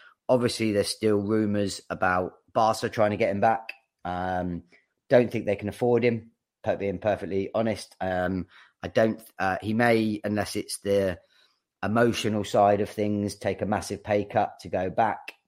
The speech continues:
But he's, as much as he's still a fantastic player, he's not what he was. Um, uh, just on that as well, just 'cause it links on, uh, I didn't know if this played into to what Barca are doing, is Liverpool have actually been linked with,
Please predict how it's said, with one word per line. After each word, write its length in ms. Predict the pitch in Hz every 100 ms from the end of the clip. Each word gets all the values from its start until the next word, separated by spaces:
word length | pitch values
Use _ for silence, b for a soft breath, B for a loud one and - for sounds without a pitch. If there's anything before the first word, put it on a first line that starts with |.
| -
But 240 | 98 90 - b b b _
he's, 560 | - 104 95 92 - - _ _ -
as 140 | 104
much 340 | 120 127 - 107
as 80 |
he's 160 | 98 95
still 180 | - 101
a 60 |
fantastic 640 | 101 98 92 110 - - -
player, 260 | 110 104 98
he's 140 | 95
not 220 | 120 -
what 180 | 87 -
he 60 | 92
was. 480 | 101 107 98 - - _ _ _ -
Um, 800 | 92 90 92 92 92 92 90 92 _ _ _ _ - _
uh, 200 | 95 92 95
just 300 | 110 135 - -
on 200 | 120 113
that 160 | 110
as 80 | 98
well, 180 | 110 104
just 200 | 101 -
'cause 100 | 101
it 100 | -
links 380 | 110 101 - 113
on, 360 | 101 98 104 101 b b -
uh, 140 | 98 90
I 100 | 92
didn't 240 | 110 104
know 160 | 104 101
if 140 | -
this 280 | 110 - - _ _ -
played 380 | - 110 110 110
into 460 | 117 107 104 92 -
to 100 | 101
what 160 | -
Barca 460 | - 101 92 - 92
are 40 | 90
doing, 500 | 101 98 104 104 - b b
is 320 | - 107 98 104
Liverpool 440 | 127 135 113 110
have 160 | 110 113
actually 200 | - 113
been 220 | 101 110
linked 360 | 113 113 113 -
with, 320 | 95 110 107